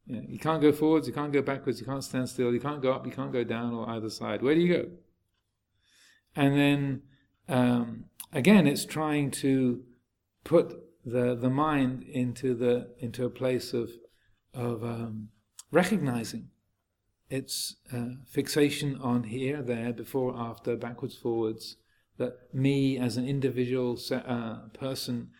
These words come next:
existing in time and place, I was there, I'm now here, I will go there, um, and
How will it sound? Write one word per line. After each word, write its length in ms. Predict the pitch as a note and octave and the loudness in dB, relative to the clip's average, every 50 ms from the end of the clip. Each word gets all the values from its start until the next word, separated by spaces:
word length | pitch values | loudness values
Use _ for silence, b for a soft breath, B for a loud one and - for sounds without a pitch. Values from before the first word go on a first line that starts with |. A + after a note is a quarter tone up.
| b b b | b b b
existing 520 | C#3+ B2 G#2 A2 C3+ B2+ - - C3 B2 A#2 | -6 -4 -2 0 -2 -2 -2 -2 -2 -2 -2
in 120 | A#2 A2 | -2 -4
time 340 | A2+ - B2+ B2 A#2+ A#2+ A#2 | -4 -4 -2 0 0 0 0
and 100 | A2+ G#2+ | 0 -2
place, 460 | - - A2+ A2+ A#2 A2+ - - - | -4 -4 -2 -2 -2 -4 -4 -6 -6
I 160 | A2+ A2 A2+ | -6 -4 -2
was 340 | A#2+ A#2 A#2+ C3 B2+ G2+ - | 0 0 2 2 0 0 -2
there, 220 | C3 B2 A#2 A2+ | -2 -2 0 0
I'm 160 | G#2+ G#2+ G#2+ A2+ | -2 -2 -2 -2
now 220 | A2+ A2+ A2+ A#2 | -2 -2 -4 -4
here, 280 | A2 A2+ A#2 A2+ A2 G#2+ | -4 -2 -2 -2 -2 -2
I 100 | G#2 G#2 | -2 -2
will 220 | G2+ A2 A#2+ A#2+ | 0 0 0 0
go 220 | A2+ A#2 A2 A2+ | 2 0 0 0
there, 420 | A2 A2 A2 A2 G#2 G#2 G#2 G#2 - _ _ _ _ _ _ _ _ _ _ _ - | 0 0 0 0 -2 -2 -4 -6 -10 _ _ _ _ _ _ _ _ _ _ _ -10
um, 380 | A#2 G#2+ G#2 G#2 G2+ G2+ G2+ - _ _ _ _ _ _ _ _ - | -8 -6 -6 -6 -6 -8 -10 -14 _ _ _ _ _ _ _ _ -6
and 400 | B2+ A#2+ A2+ A2 A2+ G#2+ - | -2 -2 0 0 -2 -4 -6